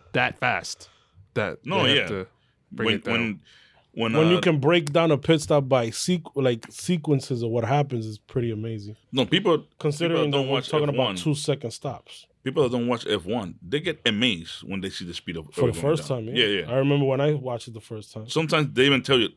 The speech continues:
Speaker 2: "Just put it again." Like, "No, you just missed it." Like, "No, I haven't."
Speaker 1: How are you guys amazed? That's the service at Wheel and Tire Depot, no? No.
Speaker 2: Yeah, yeah, yeah. Go at it. <laughs>
Speaker 1: <laughs>
Speaker 2: But yeah, so obviously, 'cause remember, mo-, a lot of people were,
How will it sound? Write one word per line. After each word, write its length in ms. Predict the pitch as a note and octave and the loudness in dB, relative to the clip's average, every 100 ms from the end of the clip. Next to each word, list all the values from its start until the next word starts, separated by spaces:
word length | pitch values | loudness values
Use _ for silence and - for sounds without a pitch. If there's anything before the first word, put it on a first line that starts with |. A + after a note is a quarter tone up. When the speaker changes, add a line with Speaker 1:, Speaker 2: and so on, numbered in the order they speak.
| - | -6
Speaker 2:
"Just 280 | G2+ A2+ - | -2 -2 0
put 100 | C3 | 2
it 40 | A#2 | 2
again." 300 | A#2 G#2 D#2 _ | 2 -2 -6 _
Like, 180 | F2 E2+ _ - | -10 -10 _ -6
"No, 160 | A#2+ | -2
you 120 | A#2 G#2+ | -2 -2
just 180 | A#2+ | -4
missed 260 | A2+ F#3+ - | -2 -4 -6
it." 100 | E2+ | -10
Like, 160 | F2+ F2 | -10 -6
"No, 140 | E3+ | -2
I 60 | A#3 | 0
haven't." 460 | G#3 A#3 D#3+ - - | 2 0 -4 -10 -10
Speaker 1:
How 100 | D#3 | -8
are 40 | |
you 140 | E3+ | -6
guys 140 | D#3+ C#3+ | -6 -6
amazed? 320 | A2+ D3+ A2 | -6 -4 0
That's 220 | B2 - | 2 2
the 100 | - | -4
service 340 | C#3 D3 C3+ B2+ | 2 4 4 4
at 100 | A#2 | 2
Wheel 160 | C3 A#2+ | 4 2
and 80 | A#2 | 2
Tire 200 | B2+ A#2 | 2 2
Depot, 280 | D#3+ A2+ | -2 -2
no? 220 | G2+ B2+ D3 - | -4 -6 -8 -14
No. 160 | F#2 G2+ | -12 -4
Speaker 2:
Yeah, 260 | F2+ - | 2 4
yeah, 200 | G#3+ G3+ | 4 2
yeah. 300 | F#3 F3+ F3+ - - A#2+ | 2 2 2 2 -2 0
Go 140 | C3+ | 2
at 180 | D#3+ D#3 | 2 0
it. 140 | C#3 | -2
<laughs> 1300 | - D3 D3+ D3+ D#3 D3 D3 D3 C#3 C3 C3+ - - - _ _ | -4 -2 0 0 0 2 0 0 0 0 0 -2 -2 -10 _ _
Speaker 1:
<laughs> 400 | _ _ - G#2 | _ _ -10 0
Speaker 2:
But 120 | C#3 | 2
yeah, 180 | F3 A#2+ | 4 2
so 320 | - A#2 G#2+ F#2+ - - _ _ _ _ - | 2 2 2 -2 -10 -20 _ _ _ _ -4
obviously, 460 | A2+ A2+ A#2 A2 F#2 _ _ | 0 0 0 -6 -8 _ _
'cause 160 | - B2 | -6 -2
remember, 300 | D3 C#3 G2+ _ | 0 0 -2 _
mo-, 200 | - A2 | -4 0
a 20 | A#2 | 4
lot 60 | |
of 40 | C3+ | 2
people 240 | C3+ B2+ | 2 2
were, 140 | A#2+ | 2